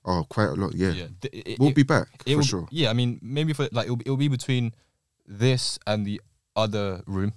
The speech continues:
Speaker 2: It will
Speaker 1: Oh,
Speaker 2: either
Speaker 1: yeah.
Speaker 2: be either room. But, um, I think from now on, on a weekly
Speaker 1: Are we,
Speaker 2: basis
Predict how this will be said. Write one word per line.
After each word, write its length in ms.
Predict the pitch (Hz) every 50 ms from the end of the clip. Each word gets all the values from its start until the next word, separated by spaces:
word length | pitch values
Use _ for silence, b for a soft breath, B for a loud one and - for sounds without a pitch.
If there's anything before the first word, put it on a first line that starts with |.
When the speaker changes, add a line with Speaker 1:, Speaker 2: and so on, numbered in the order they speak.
| - _ _ _ _
Speaker 2:
It 80 | - 95
will 100 | 101 98
Speaker 1:
Oh, 80 | 95
Speaker 2:
either 160 | 95 92 90 87
Speaker 1:
yeah. 60 | 82
Speaker 2:
be 180 | 82 - -
either 100 | 107 101
room. 240 | 92 98 95 87 98 - _ _ _ _ _ _ _
But, 140 | - 104 -
um, 280 | 101 101 98 98 98 -
I 80 | - 101
think 260 | - 135 123 - -
from 140 | - 107 104
now 180 | 107 107 107 104
on, 100 | 95 95
on 60 | 92
a 40 | 90
weekly 300 | 92 110 113 - - 95
Speaker 1:
Are 80 | 101 104
we, 180 | 101 117 113 117
Speaker 2:
basis 140 | 117 -